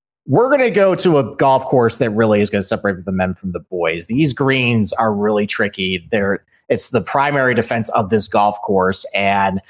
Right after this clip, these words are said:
you know, a lot of these top guys have played it over and over and over, and they know how to navigate it. And, um,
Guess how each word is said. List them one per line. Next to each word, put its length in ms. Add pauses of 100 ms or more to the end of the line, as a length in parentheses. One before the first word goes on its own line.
(200)
you 100
know, 120
a 40
lot 240
of 60
these 160
top 240
guys 240
have 80
played 240
it 180
over 320
and 140
over 320
and 100
over, 320
and 100
they 120
know 160
how 100
to 140
navigate 560
it. 200
And, 400 (440)
um, 400